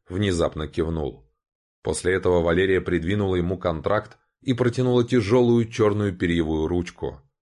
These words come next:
Так и началась новая жизнь Александра Ларионова, в одночасье превратившегося из волка-одиночки и дотошного следователя полиции в строгого руководителя в частном агентстве безопасности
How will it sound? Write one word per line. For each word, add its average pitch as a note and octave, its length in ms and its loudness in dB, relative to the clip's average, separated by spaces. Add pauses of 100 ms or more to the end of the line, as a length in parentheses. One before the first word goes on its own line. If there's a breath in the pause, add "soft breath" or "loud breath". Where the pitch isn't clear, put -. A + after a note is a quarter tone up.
(220)
Так B2 220 -2
и A2+ 60 2
началась G#2+ 500 2
новая G2+ 400 4
жизнь G#2+ 400 -2
Александра E2+ 640 0
Ларионова, D#2+ 800 0 (320)
в F2 100 -2
одночасье F#2+ 640 0
превратившегося F#2 920 0
из F2 120 0
волка-одиночки F#2 960 0
и C#2+ 240 -4
дотошного A2+ 580 0
следователя A2 600 0
полиции E2+ 840 -4 (100)
в - 60 -20
строгого A#2+ 540 2
руководителя G#2+ 640 2
в - 80 -8
частном A#2 420 -2
агентстве G#2 460 -2
безопасности G#2+ 960 -2